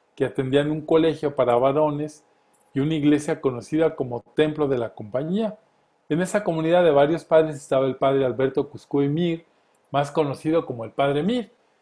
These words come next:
Era un sacerdote en ese momento relativamente joven, ahí lo ven, tenía cuarenta y un años, pero con mucha experiencia.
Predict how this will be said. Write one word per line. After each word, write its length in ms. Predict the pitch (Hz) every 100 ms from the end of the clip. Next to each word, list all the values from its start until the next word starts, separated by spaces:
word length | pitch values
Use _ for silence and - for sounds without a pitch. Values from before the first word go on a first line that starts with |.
| _ -
Era 160 | 143 180
un 80 | 175
sacerdote 680 | 151 - 117 131 143 151
en 140 | 127 123
ese 160 | 143
momento 520 | 151 180 185 170 143
relativamente 840 | 151 131 117 113 123 123 117 117 113
joven, 380 | - 180 202 139
ahí 100 | 127
lo 100 | 123
ven, 280 | 156 247 - _ _ -
tenía 260 | 131 147
cuarenta 360 | 143 127 110 120
y 140 | 123
un 100 | 143
años, 360 | 175 208 214 _ _ _ _ -
pero 280 | 185 233 233
con 180 | 160 151
mucha 260 | 175 196
experiencia. 720 | 185 - 131 120 123 113 _